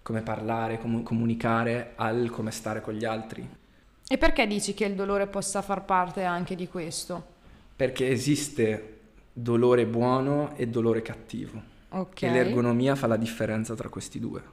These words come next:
Speaker 1: Il, eh, il dolore cattivo è logorante e ti fa invecchiare più velocemente. Esempio, eh, lavoro pesante,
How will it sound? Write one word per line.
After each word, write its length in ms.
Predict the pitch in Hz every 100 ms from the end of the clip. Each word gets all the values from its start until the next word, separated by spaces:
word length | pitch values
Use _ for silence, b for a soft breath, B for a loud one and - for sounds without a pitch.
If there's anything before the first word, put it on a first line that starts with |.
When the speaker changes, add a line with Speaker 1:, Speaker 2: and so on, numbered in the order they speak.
| - - - _ _
Speaker 1:
Il, 300 | 120 120 117
eh, 960 | 117 107 104 101 92 76 - - - -
il 140 | - 117
dolore 340 | 117 117 120 123
cattivo 800 | - - - 131 131 131 139 135
è 80 |
logorante 1080 | 120 110 110 113 117 120 117 120 120 117 - -
e 100 | 120
ti 140 | -
fa 140 | 113 110
invecchiare 540 | 110 104 - 101 -
più 140 | - 120
velocemente. 680 | 120 110 - - - - - - _ _ _ _
Esempio, 1080 | - - 117 117 120 117 127 123 120 120 117
eh, 300 | 113 117 110 107
lavoro 360 | 113 113 117 120
pesante, 920 | 120 120 120 117 120 127 135 123